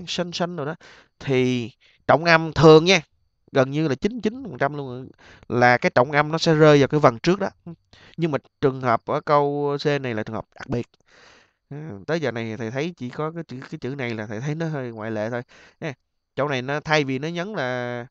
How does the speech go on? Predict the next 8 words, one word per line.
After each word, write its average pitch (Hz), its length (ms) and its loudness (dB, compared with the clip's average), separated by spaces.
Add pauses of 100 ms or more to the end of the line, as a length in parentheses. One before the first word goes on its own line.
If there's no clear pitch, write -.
(480)
ờ, 120 400 -14
theo 143 120 -6
cái 165 80 -8
quy 151 160 -8
tắc 170 220 -6
là 117 160 -6 (120)
vision 175 600 0
ha, 135 60 -10